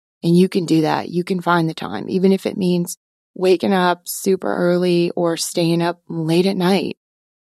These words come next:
whatever it takes. And if you've got a supportive family unit that will help you reach your dreams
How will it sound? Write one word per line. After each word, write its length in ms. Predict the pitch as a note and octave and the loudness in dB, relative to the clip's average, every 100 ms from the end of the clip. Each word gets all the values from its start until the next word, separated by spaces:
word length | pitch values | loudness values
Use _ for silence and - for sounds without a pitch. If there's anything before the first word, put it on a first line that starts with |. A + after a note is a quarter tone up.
| _ | _
whatever 420 | G3+ G3+ G#3+ A3 | 2 4 4 2
it 100 | F#3 | -2
takes. 340 | - F3 E3 - | -2 -4 -4 -4
And 80 | |
if 140 | E3+ - | -6 -6
you've 140 | E3+ | -6
got 280 | F3+ F3 - | 0 0 0
a 60 | E3+ | -4
supportive 880 | - - - F#3+ F#3+ F#3 F3 - - _ _ _ | -8 -10 -2 0 2 2 0 -8 -20 _ _ _
family 440 | - - F#3 F#3+ G3 | -4 0 4 4 4
unit 420 | G3+ G3+ G3+ G#3 _ _ | 4 2 2 -2 _ _
that 160 | D#3+ F3+ | -4 0
will 200 | F3+ D#3+ | 0 0
help 300 | C#3+ E3+ - | -2 -4 -4
you 120 | F#3+ | -4
reach 260 | G3 G3 G3 | -2 -2 -2
your 80 | |
dreams 480 | F3 E3 D#3+ F#3 G3 | -2 -2 0 -2 -4